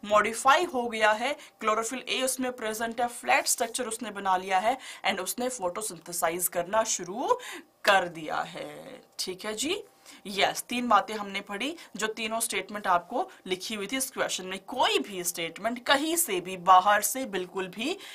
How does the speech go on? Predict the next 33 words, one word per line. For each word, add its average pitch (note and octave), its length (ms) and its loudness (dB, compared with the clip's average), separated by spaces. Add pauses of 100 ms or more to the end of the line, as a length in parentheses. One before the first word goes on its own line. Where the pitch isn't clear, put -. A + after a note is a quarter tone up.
(180)
नहीं G3+ 320 2
थी। F3+ 180 -8
चलते B3+ 420 6
हैं D#4+ 160 4
आगे G#3 460 8
roots C4+ 380 0
के C4+ 140 2
modification F3 800 -2
पे। F3+ 200 0 (360)
Page F4 360 6
number E4+ 300 12
सिक्सटी F4 480 4
सेवन D#4 340 8
मेरे C#4 220 6
बच्चों, C4 400 6 (500)
हाँ C#4 160 12
जी, D#4 160 2
defense C#4+ 440 2
mechanism C4 560 2
होता B3 240 0
है, A#3+ 60 2
बिल्कुल A#3+ 260 -6
सही B3 160 -4
बात G#3+ 280 0
है। G#3+ 60 -2 (340)
Page D#4+ 320 6
number D4 300 8
सिक्सटी D4 440 0
सेवन, C4+ 320 4
अलम B3 420 8
जल्दी A#3 320 2
आ A#3 120 10
जाओ। A#3 200 -2